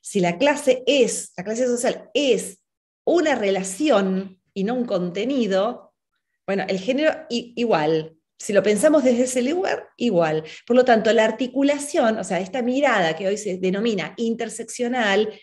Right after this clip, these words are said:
pero que en realidad es bastante más vieja que la nominación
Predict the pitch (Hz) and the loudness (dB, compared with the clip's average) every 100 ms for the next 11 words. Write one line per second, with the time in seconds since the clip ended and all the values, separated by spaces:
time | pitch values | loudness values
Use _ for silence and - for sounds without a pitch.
0 | _ - 170 165 160 160 180 214 - - | _ -10 -6 -4 -2 0 2 4 2 -4
1 | 175 170 208 214 196 190 220 240 240 202 | -8 -6 -4 0 2 4 4 4 2 -2
2 | 185 190 220 - 180 170 175 185 180 185 | 0 2 2 0 -4 -4 -4 -4 -2 -2
3 | 180 185 - 233 220 226 233 | -4 -6 -4 -2 0 -2 -4